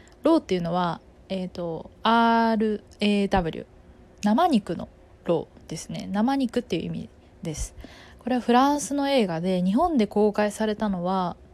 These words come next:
二、三年前だったと思います。私も劇場で実際に見ました。まあ、この映画がね、あのー、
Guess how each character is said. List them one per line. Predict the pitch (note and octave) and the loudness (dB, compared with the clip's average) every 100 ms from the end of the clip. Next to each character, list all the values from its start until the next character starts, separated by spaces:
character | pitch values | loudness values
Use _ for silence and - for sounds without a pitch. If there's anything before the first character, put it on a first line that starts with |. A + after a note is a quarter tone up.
| - - | -20 -4
二、 | G#3 | -2
三 | B3 C4+ C4 | 2 2 4
年 | C4+ B3 B3 | 2 2 4
前 | A#3+ E3+ | 4 2
だ | F3 | -2
っ | - | -6
た | - F3+ | -6 -4
と | E3 | -4
思 | E3 | -4
い | E3 | -6
ま | D#3+ E3 | -8 -10
す。 | - - - - | -12 -16 -20 -6
私 | C4+ C#4 | -2 0
も | C4+ | 2
劇 | A3+ G#3+ B3 | 2 2 2
場 | C4 A#3+ | 4 4
で | A3 | 2
実 | G#3+ - | -2 -2
際 | G3+ | -4
に | F#3+ - - | -4 -6 -4
見 | F3+ | -2
ま | E3+ E3 | -2 -6
し | - | -10
た。 | - - - - - - | -12 -16 -20 -20 -20 -10
ま | G#3 | -8
あ、 | |
こ | G3 G#3+ | -2 2
の | A#3 | 4
映 | A#3 B3+ G3 | 4 2 2
画 | E3+ | -2
が | E3+ E3+ | -4 -8
ね、 | E3+ G3 - - - - | -8 -12 -16 -20 -20 -10
あ | G3 F#3 | -6 -4
の | F#3 F3+ F3+ F3+ F3+ F3+ | -2 -4 -4 -4 -6 -8
ー、 | F3+ | -10